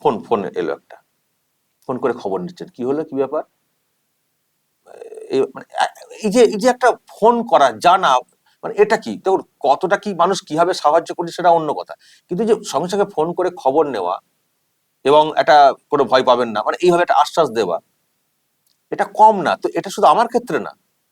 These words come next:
যারাই সমস্যায় পড়েন, ওনার নজরে এলেই দেখবেন উনি খোঁজ খবর নেন এবং পাশে থাকেন, যেটা খুব দরকার,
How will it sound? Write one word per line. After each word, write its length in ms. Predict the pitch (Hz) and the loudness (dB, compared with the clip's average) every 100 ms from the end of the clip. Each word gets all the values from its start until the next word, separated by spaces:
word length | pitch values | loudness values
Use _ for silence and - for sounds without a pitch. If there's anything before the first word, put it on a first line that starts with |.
| _ _ 104 | _ _ 0
যারাই 300 | 151 220 247 | 4 4 4
সমস্যায় 440 | 202 208 - 170 | 2 2 2 0
পড়েন, 280 | - 110 135 - | 0 -2 -2 -4
ওনার 200 | 151 170 | -2 0
নজরে 400 | 120 127 - 175 - | 0 0 2 0 0
এলেই 460 | 147 180 156 127 90 _ _ _ _ _ _ _ _ _ _ _ - | 0 4 4 2 -6 _ _ _ _ _ _ _ _ _ _ _ -6
দেখবেন 260 | 131 160 | -2 -2
উনি 180 | 143 135 - - | -2 -4 -8 -10
খোঁজ 300 | - 120 120 | -6 -6 -6
খবর 320 | 95 82 - | -6 -6 -8
নেন 160 | 71 - - | -16 -16 -8
এবং 180 | 123 127 | -8 -6
পাশে 220 | 123 - | -8 -8
থাকেন, 340 | - 104 92 78 _ _ - | -6 -6 -8 -18 _ _ -14
যেটা 120 | 92 | -12
খুব 240 | - 127 - | -10 -10 -6
দরকার, 420 | 82 92 - | -6 -8 -8